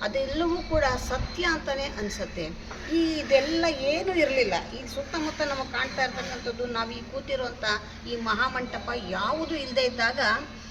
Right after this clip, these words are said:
ಇಲ್ಲೆಲ್ಲ, ಇಲ್ಲೇ ಬಂದು ಕಾರ್ ನಿಲ್ಲಿಸ್ಕೊಂಡ್ರೆ ಇಲ್ಲಿಂದನೇ ದೇವರ ದರ್ಶನ ಆಗ್ತಾ ಇತ್ತು.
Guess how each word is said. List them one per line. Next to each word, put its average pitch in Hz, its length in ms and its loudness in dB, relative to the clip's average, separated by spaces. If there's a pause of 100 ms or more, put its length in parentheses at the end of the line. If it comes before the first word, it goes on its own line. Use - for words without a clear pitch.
(240)
ಇಲ್ಲೆಲ್ಲ, 294 320 10
ಇಲ್ಲೇ 330 340 6
ಬಂದು 294 320 6
ಕಾರ್ 302 260 8
ನಿಲ್ಲಿಸ್ಕೊಂಡ್ರೆ 294 640 6
ಇಲ್ಲಿಂದನೇ 320 680 6
ದೇವರ 254 300 8
ದರ್ಶನ 220 300 4
ಆಗ್ತಾ 190 300 2
ಇತ್ತು. - 220 -4